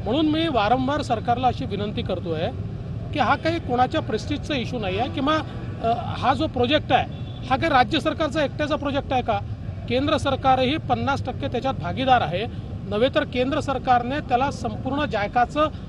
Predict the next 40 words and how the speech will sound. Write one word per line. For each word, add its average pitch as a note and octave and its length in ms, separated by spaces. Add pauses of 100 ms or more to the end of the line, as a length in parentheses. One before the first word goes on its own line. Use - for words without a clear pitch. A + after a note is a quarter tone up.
(160)
आर्थिक G#3+ 300
सहाय्य C4 300
दिलेलं F#3+ 320
आहे. F#3+ 260 (460)
त्यामुळे C4 320
याच्यामध्ये C#4 460
काही, D4 240 (340)
अ, A3 200 (100)
केंद्राचा C4 400
project, B3+ 480
महाराष्ट्राचा B3+ 560
project, C4 800
अ, A3 100 (100)
तुमचा B3 260
करू, C4+ 260
आमचा B3+ 320
करू C4+ 180
देणार C4+ 240
नाही C4+ 140
असा C#4+ 160
विषय A#3 280
नाही F#3 220
आहे. G#3 120 (640)
तर D4 80
project B3 480
या C4 220
स्टेजला A#3+ 400
आहे C4+ 120
की D#4 120
आता A#3+ 300
हे C#4 140
सगळं C#4+ 300
बदलणं A#3 380 (480)
म्हणजे B3 220
कुठेतरी D#4 440
हा C#4+ 140
project C#4 460
अडचणीत C#4 680
आणण्यासारखा A#3 560
आहे F#3 240